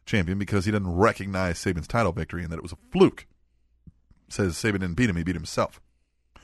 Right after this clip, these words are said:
Well, then he does the stupidest thing I've ever seen him do and gives Teats the mic.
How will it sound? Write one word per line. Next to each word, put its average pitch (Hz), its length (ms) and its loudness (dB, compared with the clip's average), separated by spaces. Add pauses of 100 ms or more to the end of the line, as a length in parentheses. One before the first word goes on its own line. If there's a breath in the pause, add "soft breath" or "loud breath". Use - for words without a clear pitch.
(580 soft breath)
Well, 92 100 -2
then 160 180 2
he 107 340 0
does 87 500 0 (340)
the 85 80 -8
stupidest 90 360 -4
thing 85 140 -4
I've 78 80 -4
ever 90 140 -2
seen 85 160 -6
him 78 60 -6
do 78 140 -4
and 78 100 -8
gives 80 220 -8 (140)
Teats - 280 0
the 85 100 -8
mic. 92 400 0